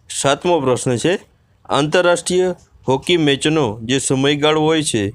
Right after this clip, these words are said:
તે કેટલો હોય છે? તો મિત્રો, આંતરરાષ્ટ્રીય હોકી મેચનો જે સમયગાળો હોય છે તે સિત્તેર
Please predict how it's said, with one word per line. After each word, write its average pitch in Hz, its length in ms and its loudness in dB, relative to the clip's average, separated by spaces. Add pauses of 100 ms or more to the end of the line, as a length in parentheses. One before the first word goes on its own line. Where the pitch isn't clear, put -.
(120)
તે 127 100 -2
કેટલો 156 400 0
હોય 107 180 0
છે? 151 180 0 (360)
તો 139 80 -2
મિત્રો, 190 260 0
આંતરરાષ્ટ્રીય 180 680 0
હોકી 147 300 0
મેચનો 160 360 -2
જે 160 120 -2
સમયગાળો 151 600 0
હોય 170 140 0
છે 113 240 -2
તે - 460 -4
સિત્તેર 151 540 0